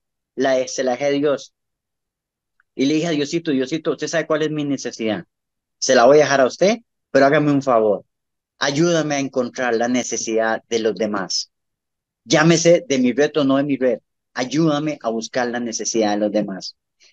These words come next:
En el momento que uno de ustedes que están aquí, que no son de mi red, empiecen a lograr algo por alguna tontera que yo dije, ese día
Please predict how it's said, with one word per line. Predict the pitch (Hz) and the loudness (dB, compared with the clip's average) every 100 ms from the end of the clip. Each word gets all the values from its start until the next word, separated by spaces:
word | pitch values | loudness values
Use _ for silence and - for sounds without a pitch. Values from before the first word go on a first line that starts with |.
| 123 | 2
En | 143 | 6
el | 135 | 6
momento | 131 151 165 170 | 6 6 4 2
que | 143 | 4
uno | 147 156 147 | 4 6 4
de | 135 | 2
ustedes | - 147 143 123 | 2 2 4 0
que | - | -6
están | 110 131 135 | -8 -4 -2
aquí, | 131 143 139 113 | 0 4 4 4
que | 117 | 0
no | 117 | -2
son | 117 135 | 0 0
de | 139 | 2
mi | 123 113 | 2 0
red, | 120 127 - _ _ _ - | 0 0 -2 _ _ _ -4
empiecen | 127 120 147 143 151 | -2 0 -2 0 0
a | 131 | 0
lograr | 117 117 131 135 | 0 0 0 0
algo | 139 120 | -2 -4
por | - 120 | -4 -2
alguna | 117 117 131 135 | -2 -2 0 0
tontera | - 117 113 131 120 110 | -2 -4 -4 -2 -4 -4
que | 110 | -2
yo | 120 | 2
dije, | 131 127 170 294 - _ _ _ _ _ _ _ _ _ | 2 2 0 0 -6 _ _ _ _ _ _ _ _ _
ese | - 127 147 | -4 -2 0
día | 139 147 151 156 | 2 2 -2 -6